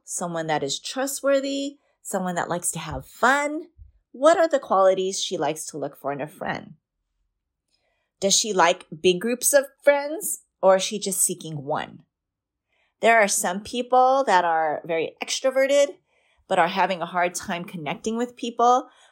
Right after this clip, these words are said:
and they love being within groups of people, and that is okay. Maybe this person, you know, your daughter is the type of person that has groups of friends for specific reasons. And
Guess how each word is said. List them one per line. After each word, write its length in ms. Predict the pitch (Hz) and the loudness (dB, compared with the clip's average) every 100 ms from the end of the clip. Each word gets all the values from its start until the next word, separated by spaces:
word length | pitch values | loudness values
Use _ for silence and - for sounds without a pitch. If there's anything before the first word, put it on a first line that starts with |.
| _ | _
and 140 | 214 202 | -4 -2
they 80 | |
love 480 | 202 196 190 214 208 | 0 0 2 0 -2
being 420 | 208 202 196 190 | -8 -8 -8 -10
within 360 | 190 190 185 175 | -10 -10 -10 -10
groups 320 | 156 156 156 | -10 -10 -8
of 140 | 156 - | -12 -10
people, 340 | 269 - 143 | -12 -6 -4
and 200 | 202 151 | -4 -6
that 200 | - 127 | -6 -4
is 140 | 139 208 | -2 0
okay. 460 | 254 185 73 220 _ _ _ _ _ _ _ - | -2 -2 -6 -8 _ _ _ _ _ _ _ -6
Maybe 460 | 175 175 185 196 156 - | -4 -2 -4 -6 -14 -4
this 160 | 190 | -4
person, 600 | 185 202 185 190 180 175 - | -2 -4 -2 -4 -6 -8 -10
you 120 | 214 | -6
know, 80 | 185 | -4
your 180 | 156 165 | 0 0
daughter 300 | 165 156 175 | 2 2 4
is 100 | 180 | 2
the 80 | 180 | 0
type 200 | 190 175 | -4 -4
of 100 | 170 | -6
person 240 | 185 180 | -6 -6
that 120 | 165 | -8
has 320 | 170 156 151 - _ _ _ | -6 -4 -4 -8 _ _ _
groups 280 | - 170 - | -14 -8 -4
of 80 | 170 | -4
friends 680 | - 165 156 156 170 165 - _ _ | -2 -2 -2 -4 -8 -8 -10 _ _
for 140 | 190 | -6
specific 560 | 175 - 156 160 175 175 | -6 -6 -6 -4 -4 0
reasons. 540 | 269 247 120 95 156 | 0 0 -2 -4 -8
And 260 | 160 156 | -8 -10